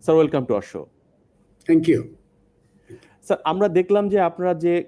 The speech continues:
Speaker 1: গবেষণা করলেন, সেখানে আমাদের দরিদ্রতার হার বেড়েছে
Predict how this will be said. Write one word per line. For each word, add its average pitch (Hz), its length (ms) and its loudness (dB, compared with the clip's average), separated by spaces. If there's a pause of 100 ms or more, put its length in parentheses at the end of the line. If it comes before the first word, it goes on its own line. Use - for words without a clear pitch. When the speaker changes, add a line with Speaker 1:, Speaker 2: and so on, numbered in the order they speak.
Speaker 1:
গবেষণা 139 440 -2
করলেন, 135 420 -2
সেখানে 131 400 -8
আমাদের 123 400 -4
দরিদ্রতার 127 460 -2
হার 117 200 -4
বেড়েছে 127 560 -2